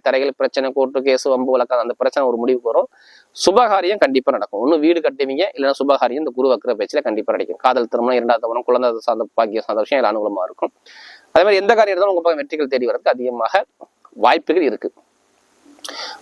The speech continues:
அதே மாதிரி பாருங்க, நிறைய பேருக்கு கமிஷன் ஏஜென்சி சம்மந்தப்பட்ட பிசினஸ், ஷேர் மார்க்கெட்டிங், ஐ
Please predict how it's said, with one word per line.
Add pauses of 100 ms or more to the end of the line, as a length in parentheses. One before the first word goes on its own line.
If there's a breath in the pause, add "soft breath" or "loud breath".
அதே
மாதிரி
பாருங்க,
நிறைய
பேருக்கு
கமிஷன்
ஏஜென்சி
சம்மந்தப்பட்ட
பிசினஸ்,
ஷேர்
மார்க்கெட்டிங், (920 soft breath)
ஐ